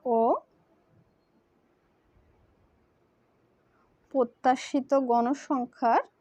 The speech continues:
গণসংখ্যার মান বসিয়ে, মান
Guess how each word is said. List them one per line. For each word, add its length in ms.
গণসংখ্যার 960
মান 140
বসিয়ে, 400
মান 380